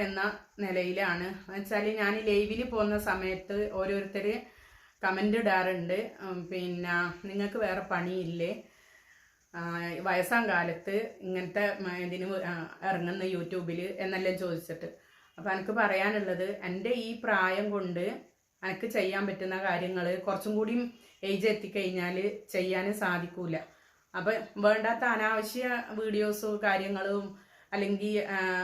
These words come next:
ശരീരഭാഗങ്ങൾ കാണിച്ചിട്ടുള്ള അങ്ങനത്തെ ഇതൊന്നും അല്ല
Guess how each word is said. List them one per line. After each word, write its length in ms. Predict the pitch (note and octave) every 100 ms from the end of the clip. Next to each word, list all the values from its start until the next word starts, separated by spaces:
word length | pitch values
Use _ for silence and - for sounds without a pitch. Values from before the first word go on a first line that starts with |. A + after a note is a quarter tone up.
| F3
ശരീരഭാഗങ്ങൾ 800 | - F#3+ G#3 G#3 G#3 G3+ G#3 G3+ G#3
കാണിച്ചിട്ടുള്ള 640 | G3 F#3+ G3 G3 G3 F#3+ F#3+ F#3+ - - _
അങ്ങനത്തെ 340 | F#3+ G3+ G#3 A3+
ഇതൊന്നും 260 | G#3 G3+ G3+
അല്ല 140 | F#3+